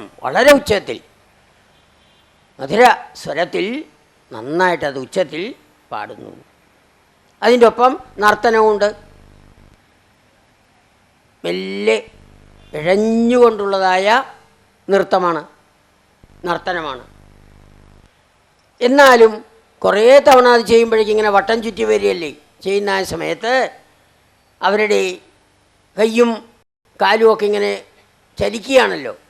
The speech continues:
അംഗവിക്ഷേപം, അതാണ് അംഗഹാരം. ആ അംഗത്തിൻ്റെ വിക്ഷേപങ്ങൾ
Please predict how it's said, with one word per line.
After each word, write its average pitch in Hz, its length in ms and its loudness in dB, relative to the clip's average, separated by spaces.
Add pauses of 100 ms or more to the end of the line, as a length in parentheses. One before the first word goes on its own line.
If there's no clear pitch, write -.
(140)
അംഗവിക്ഷേപം, 208 760 -4 (320)
അതാണ് 180 320 0 (400)
അംഗഹാരം. 127 760 -2 (1600)
ആ 196 120 2 (180)
അംഗത്തിൻ്റെ 226 520 0 (320)
വിക്ഷേപങ്ങൾ 262 540 2